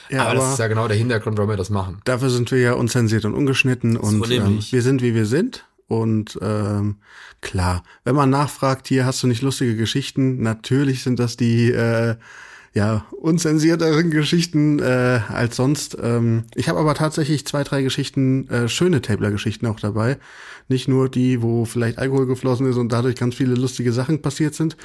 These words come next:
Speaker 1: sondern auch, äh, ein, zwei einfach schöne Dinge, die zeigen, was Roundtable eigentlich auch wirklich ist.
Speaker 2: Super.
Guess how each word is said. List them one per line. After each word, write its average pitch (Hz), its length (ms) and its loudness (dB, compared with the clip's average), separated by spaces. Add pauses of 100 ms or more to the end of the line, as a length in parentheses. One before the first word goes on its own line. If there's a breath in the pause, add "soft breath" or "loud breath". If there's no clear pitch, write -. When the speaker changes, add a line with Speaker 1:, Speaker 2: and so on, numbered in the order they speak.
(360 loud breath)
Speaker 1:
sondern 117 340 -2
auch, 113 320 -4
äh, 110 340 -2
ein, 110 120 -2
zwei 110 280 -4
einfach 107 440 -6 (320)
schöne 135 380 -2
Dinge, 123 200 0
die 117 140 -2
zeigen, 117 320 -2
was 107 180 -4
Roundtable 101 340 -4
eigentlich 104 360 -4
auch - 160 -12
wirklich 117 240 -10
ist. - 320 -10
Speaker 2:
Super. 107 420 -10